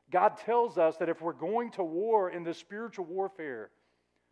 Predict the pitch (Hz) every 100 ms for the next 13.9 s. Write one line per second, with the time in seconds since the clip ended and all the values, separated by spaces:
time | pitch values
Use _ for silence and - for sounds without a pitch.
0 | _ _ _ _ - 170 143 147 214 196
1 | 151 170 208 196 190 196 156 226 247 -
2 | 208 269 285 247 262 - _ _ _ _
3 | _ _ _ _ _ - 107 127 131 113
4 | 117 110 92 _ _ _ _ _ _ _
5 | _ _ 165 175 135 143 - 247 269 -
6 | 139 135 117 127 95 - _ _ _ _
7 | _ _ _ - 202 208 220 170 170 -
8 | - 170 165 220 175 170 208 190 165 -
9 | 208 - 156 170 156 - 208 170 190 156
10 | 185 202 208 180 165 139 196 185 170 175
11 | 165 - 185 202 208 170 156 160 220 202
12 | 151 - _ _ 175 175 160 - 196 202
13 | 196 185 175 151 131 143 214 190